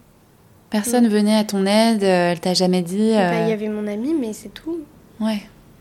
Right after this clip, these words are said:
Speaker 2: Sinon,
Speaker 1: Et
Speaker 2: j'allais à l'infirmerie pour prendre un Doliprane, mais ça allait pas plus loin, hein. Et encore, euh, des fois, je devais batailler pour pouvoir, euh,
Speaker 1: Ouais.
Speaker 2: avoir un Doliprane, quoi.
Speaker 1: Hmm.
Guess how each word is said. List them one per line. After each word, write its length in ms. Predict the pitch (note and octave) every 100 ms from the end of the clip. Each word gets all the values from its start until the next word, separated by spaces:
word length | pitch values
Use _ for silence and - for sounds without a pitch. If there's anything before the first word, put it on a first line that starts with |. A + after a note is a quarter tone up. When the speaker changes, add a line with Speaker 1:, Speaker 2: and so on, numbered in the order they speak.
| - -
Speaker 2:
Sinon, 300 | A3+ A3+ C4+
Speaker 1:
Et 40 |
Speaker 2:
j'allais 220 | A3 G#3+
à 80 | G3+
l'infirmerie 600 | F#3+ G3 G#3 G3+ G3+ A#3+
pour 160 | A#3+ A3
prendre 260 | - G#3+ G#3
un 60 |
Doliprane, 580 | G3 G3 G3 - B3+ C4
mais 120 | A3
ça 140 | G3+ G#3
allait 120 | G3+
pas 140 | G3
plus 180 | F#3+ -
loin, 240 | A#3+ C4+ B3
hein. 40 | B3+ - - - -
Et 80 | G#3+
encore, 300 | G#3 C#4 C4+
euh, 100 | A3
des 140 | G#3
fois, 160 | G#3 C4
je 80 | B3
devais 180 | A3+ G#3
batailler 520 | G3+ G#3 A3+ A3+ B3+
pour 140 | B3
pouvoir, 440 | - A3+ A3 A3 G#3 F3
euh, 40 |
Speaker 1:
Ouais. 100 | F3
Speaker 2:
avoir 240 | F3 A3 A3+
un 80 |
Doliprane, 460 | G3+ G#3 A#3 - A3+
quoi. 100 | G3+
Speaker 1:
Hmm. 240 | F#3+ F3+